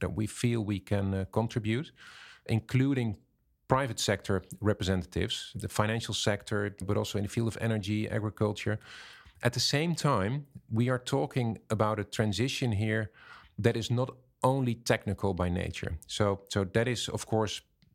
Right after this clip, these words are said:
what, what many of those developments, th-, they fall in that box of, of technical and advancements and, and innovation.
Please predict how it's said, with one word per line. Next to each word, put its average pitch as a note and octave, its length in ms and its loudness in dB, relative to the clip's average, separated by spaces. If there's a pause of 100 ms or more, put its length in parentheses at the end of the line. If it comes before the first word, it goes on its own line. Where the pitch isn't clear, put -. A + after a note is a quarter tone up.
(180)
what, G#2 260 -2
what G#2 180 -4
many G#2+ 360 0 (100)
of - 200 -2
those G#2+ 220 2
developments, G2+ 840 0 (140)
th-, E2 120 -2
they G#2 120 0
fall A2+ 300 -2
in G#2 120 -2
that F#2+ 240 -4
box A2+ 360 2
of, - 300 -2
of - 240 -4 (220)
technical A2 480 0
and G2+ 180 -2
advancements G#2 960 -4
and, G2 220 0
and F#2+ 160 -2
innovation. G2+ 720 -2